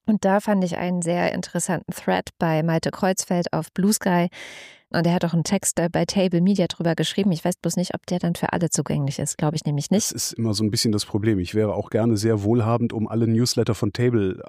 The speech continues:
Speaker 2: abonnieren
Speaker 1: Ja.
Speaker 2: zu können. Aber das ist halt so
Speaker 1: Ex-
Speaker 2: Professional-Zeug und kostet Millionen und Abermillionen.
Speaker 1: Allein schon, dass was Malte da macht, ist halt schon das
Speaker 2: Ja.
Speaker 1: Geld eigentlich wert. Aber er hat's dankenswerterweise auch nochmal zusammengefasst auf Blue Sky. Den Thread verlinke ich. Und der zeigt ganz schön, wie dieses,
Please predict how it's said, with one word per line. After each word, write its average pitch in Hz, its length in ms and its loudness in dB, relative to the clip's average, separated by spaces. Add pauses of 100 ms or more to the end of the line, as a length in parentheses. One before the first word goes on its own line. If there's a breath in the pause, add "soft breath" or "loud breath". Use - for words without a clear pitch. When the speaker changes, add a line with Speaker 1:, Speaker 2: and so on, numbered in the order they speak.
(120)
Speaker 2:
abonnieren 117 320 2
Speaker 1:
Ja. 175 140 4
Speaker 2:
zu 175 160 2
können. 107 180 0
Aber 107 140 0
das 104 140 0
ist 110 120 -2
halt 107 80 2
so 110 80 0
Speaker 1:
Ex- 101 120 -4
Speaker 2:
Professional-Zeug 117 840 2
und 113 80 -2
kostet 117 340 -4 (240 loud breath)
Millionen 127 640 2
und 123 240 -4
Abermillionen. 113 920 2 (340 soft breath)
Speaker 1:
Allein 214 360 2
schon, 240 160 0
dass 196 140 2
was 190 160 -2
Malte 196 320 0
da 165 120 -2
macht, 156 240 -6
ist - 140 -6
halt 170 160 -2
schon 175 160 -2
das 156 140 -2
Speaker 2:
Ja. - 120 2
Speaker 1:
Geld 175 120 2
eigentlich 175 460 -2
wert. 170 300 0 (340 loud breath)
Aber 175 160 0
er 160 160 0
hat's - 160 -6
dankenswerterweise 170 1000 2
auch 156 60 -4
nochmal 165 220 -2
zusammengefasst 170 680 -2
auf - 100 -8
Blue 170 200 -4
Sky. 170 240 0
Den 147 160 -4
Thread - 260 -4
verlinke 170 400 0
ich. - 140 -2
Und 180 160 -2
der 175 120 0
zeigt 202 260 -2
ganz 180 200 0
schön, 202 320 2
wie 190 80 -2
dieses, 175 540 -4